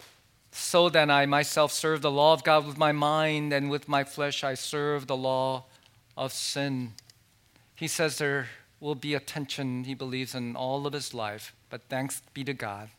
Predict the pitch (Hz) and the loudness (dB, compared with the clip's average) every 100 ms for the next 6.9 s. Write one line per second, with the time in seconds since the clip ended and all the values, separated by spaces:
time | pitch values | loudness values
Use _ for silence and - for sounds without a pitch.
0 | _ _ _ 123 - 117 110 127 - - | _ _ _ -12 -10 -10 -12 -12 -14 -16
1 | 113 107 - - _ _ _ _ - - | -20 -16 -18 -18 _ _ _ _ -20 -20
2 | - 170 160 156 180 175 156 151 165 143 | -6 0 6 6 6 2 4 4 4 2
3 | - 147 147 135 135 147 - 143 123 - | -2 -6 -4 -2 -2 -2 -4 -4 -8 -10
4 | - - _ _ _ _ _ 143 139 143 | -16 -20 _ _ _ _ _ -8 -2 -2
5 | 143 151 135 - - - 139 139 143 - | -2 -2 -6 -8 -12 -4 0 0 -2 -8
6 | - - - 151 151 135 143 139 - | -10 -12 -8 -6 -4 -4 -2 -4 -6